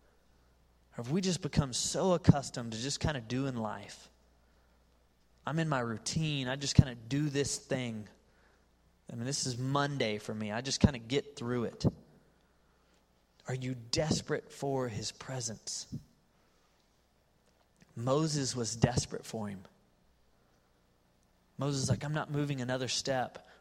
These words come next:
Prove to me your presence." Are you desperate for him? So I have a few just diagnostic questions to ask you, and, and then I'm done. But I want you to chew on these things. I want you to think on these things, and maybe you can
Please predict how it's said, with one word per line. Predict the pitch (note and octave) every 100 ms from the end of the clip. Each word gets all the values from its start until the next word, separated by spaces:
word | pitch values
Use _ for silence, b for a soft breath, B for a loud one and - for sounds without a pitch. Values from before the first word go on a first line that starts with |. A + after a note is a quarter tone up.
| -
Prove | - D3+ D3+ D3+
to | -
me | C#3+
your | C#3 A#2
presence." | - C3+ B2+ A2+ G2+ - - - - _ b b b b b b b b _ _ _ -
Are | C3
you | C3
desperate | A#2+ C3+ - - A2+
for | - G#2 G2+
him? | F#2+ - _ _ b b b b b b b b -
So | -
I | D3
have | F3+ D#3+
a |
few | - D#3+ E3+
just | C#3+ B2
diagnostic | C3+ C3 D3 C3 C3 C#3 - -
questions | - C3+ - D3 C#3
to | -
ask | - B2 C3 -
you, | D3+
and, | C3+ A2+ -
and | B2+
then | C3
I'm | C3 A#2+
done. | A2+ G#2+ G#2+ - b b b b b b b _ - _ _ _ _ _ _ _ _
But | B2+
I | C#3
want | E3 D#3+
you | F3
to | B2
chew | - - F3 D#3+
on | D#3+
these | D#3+ D3
things. | D3+ D3+ D3
I |
want | D3 C#3+
you | C#3+
to | A#2+
think | - D#3 D3+
on | D3
these | D3 C#3
things, | D3 D3+ D3
and | B2
maybe | C3 D#3+
you | E3+ D#3+
can | B2